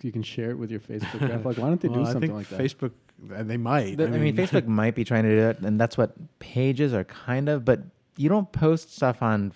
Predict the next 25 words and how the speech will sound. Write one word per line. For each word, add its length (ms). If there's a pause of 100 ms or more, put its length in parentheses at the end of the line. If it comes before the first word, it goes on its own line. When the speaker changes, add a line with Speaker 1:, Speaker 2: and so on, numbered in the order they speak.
Speaker 3:
Facebook 420
like 160
you 80
post 300
on 160 (120)
Snapchat. 400
Speaker 1:
No. 240
Speaker 3:
Like, 160
Speaker 2:
Yeah. 220
Speaker 3:
the, 140
the 140
content 440
is 120
just 220
more 140
real 460 (480)
'cause, 160
Speaker 2:
It's 120
Speaker 3:
because 280
it's 140
not 180
permanent, 520
right? 160
Like, 100
Speaker 2:
Yeah. 280